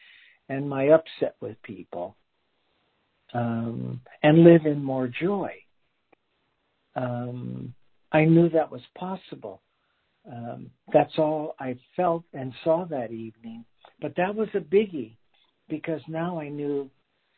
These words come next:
that that was true, that I could transcend these learned habits I've had in life when I grew up and what, how I was taught to be. And this is really powerful because it really goes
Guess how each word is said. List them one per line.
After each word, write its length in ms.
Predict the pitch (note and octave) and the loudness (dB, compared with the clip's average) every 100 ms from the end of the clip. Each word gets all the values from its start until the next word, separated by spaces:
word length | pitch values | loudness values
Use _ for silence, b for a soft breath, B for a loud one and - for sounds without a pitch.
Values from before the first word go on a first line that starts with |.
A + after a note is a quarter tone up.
| _ - | _ -10
that 300 | C#3+ C#3 C3 | -6 -4 -4
that 260 | C#3+ C#3 C#3+ | -4 -4 -4
was 180 | B2+ A#2+ - - | -8 -10 -14 -8
true, 240 | F3 D#3+ B2 | -4 -4 -4
that 120 | C3 | -4
I 180 | C3 C3+ | -4 -4
could 160 | - C3+ | -6 -8
transcend 800 | - C#3 B2+ B2 - F#3 D3+ C3+ | -8 -8 -8 -8 -6 -4 -4 -4
these 200 | B2+ B2 A#2+ | -2 -4 -2
learned 400 | B2+ C3 C3 B2 | 0 0 -2 -6
habits 500 | A#2 C3+ D#3 C3 A#2 | -2 0 0 -2 -4
I've 180 | A2+ A2 | -8 -6
had 260 | C3 B2+ C#3 | -2 -2 -2
in 200 | C3 B2+ | -4 -4
life 260 | G#2+ F#2+ - _ B B B B | -6 -10 -18 _ B B B B
when 180 | - C#3 | 0 2
I 140 | C3 C3 | 2 2
grew 320 | B2 C3 B2 | 4 4 6
up 200 | B2 A#2 | 4 2
and 160 | C3 B2 | -2 -2
what, 160 | C3 | -4
how 260 | B2 D3+ C#3+ | 4 8 8
I 80 | C#3 | 8
was 180 | B2+ B2+ - - | 4 -4 -6 -4
taught 200 | A2+ - | -2 -2
to 60 | - | -6
be. 360 | B2 D3+ B2+ - _ _ _ _ _ _ _ _ _ _ _ _ _ _ _ | -2 0 -2 -8 _ _ _ _ _ _ _ _ _ _ _ _ _ _ _
And 360 | F#3 F3 E3+ F3+ _ | 0 2 2 0 _
this 240 | E3 A3 B3+ | 2 2 4
is 220 | D#4 C#4 A#3 | 2 0 2
really 260 | A#3+ A3+ | 2 0
powerful 640 | G#3 G3+ F#3+ F#3 F3 B2 | -2 -4 -4 -6 -8 -8
because 520 | A#2+ C#3 - E3+ D#3 D3+ - _ _ _ _ _ _ _ | -6 -6 -2 0 0 -4 -16 _ _ _ _ _ _ _
it 160 | F3 E3 | -2 0
really 300 | F3+ G3 G3+ F#3 | 0 0 0 0
goes 300 | E3+ E3 | 0 0